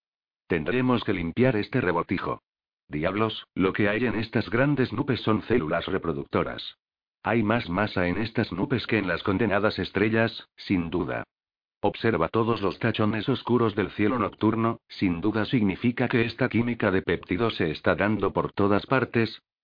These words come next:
Nigel contempló la lista de moléculas y radicales libres acumulados. Etanol, cianuro de acetileno,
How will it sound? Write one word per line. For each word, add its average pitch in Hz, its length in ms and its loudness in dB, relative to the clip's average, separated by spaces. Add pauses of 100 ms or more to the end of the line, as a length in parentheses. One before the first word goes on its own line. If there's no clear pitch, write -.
(220)
Nigel 98 420 2
contempló 90 580 -2
la 123 100 2
lista 104 340 0
de 71 100 -4
moléculas 104 600 0
y 95 40 2
radicales 87 600 0
libres 107 400 -2
acumulados. 80 800 -4 (260)
Etanol, 92 480 -2 (220)
cianuro 104 360 2
de 73 120 -4
acetileno, 113 580 0